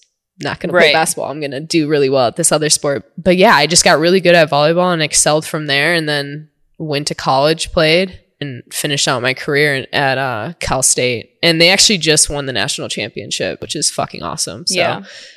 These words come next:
Speaker 1: um, really good program there. But yeah, I don't think a lot of people would have pegged me for a volleyball player either.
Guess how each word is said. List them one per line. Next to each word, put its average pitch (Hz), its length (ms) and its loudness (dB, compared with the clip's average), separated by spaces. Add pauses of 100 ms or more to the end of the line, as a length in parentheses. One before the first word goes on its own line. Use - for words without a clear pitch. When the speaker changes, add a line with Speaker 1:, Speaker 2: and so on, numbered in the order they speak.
(180)
Speaker 1:
um, 143 380 0
really 208 260 8
good 185 160 4
program 165 460 4
there. 143 400 -2 (580)
But 160 120 0
yeah, 160 300 4 (120)
I 175 160 4
don't 220 120 6
think 214 100 4
a 214 40 6
lot 196 140 6
of 190 80 4
people 196 200 2
would 180 100 8
have 170 80 2
pegged 170 200 0
me 165 120 -2
for 160 180 -2
a 151 40 -4
volleyball 156 400 0
player 135 220 -4
either. 147 400 -4